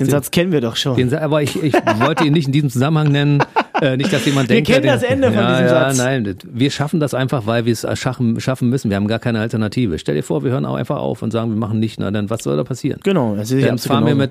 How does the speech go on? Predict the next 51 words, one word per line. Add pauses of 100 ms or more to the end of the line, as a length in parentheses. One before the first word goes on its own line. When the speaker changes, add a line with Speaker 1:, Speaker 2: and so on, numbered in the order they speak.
(120)
Speaker 2:
mit,
dann
fahren
wir
komplett
mit,
mit
einem,
mit
einer
Welt
gegen
die
Wand.
Das
können
wir
uns
gar
nicht
erlauben.
Wir
haben
gar
keine
andere
Möglichkeit,
es,
als
es
zu
schaffen.
Speaker 1:
Vor
allen
Dingen
haben
wir
auch
noch
Verantwortung.
Du
hast
ja
sogar
noch
mehr
Verantwortung.
Du
hast
auch
Kinder.